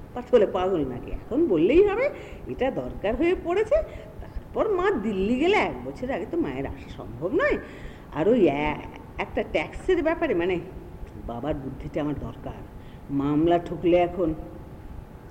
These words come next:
রত্না বলে, "তুমি মাকে চেনো না দাদা,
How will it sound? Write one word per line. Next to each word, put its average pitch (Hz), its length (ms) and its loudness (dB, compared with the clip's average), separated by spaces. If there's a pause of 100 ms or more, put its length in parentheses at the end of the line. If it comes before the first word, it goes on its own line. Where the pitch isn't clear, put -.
(180)
রত্না 147 260 -6
বলে, 165 160 -2 (680)
"তুমি 214 280 4
মাকে 381 340 6
চেনো 311 320 4
না 392 160 6
দাদা, 285 320 6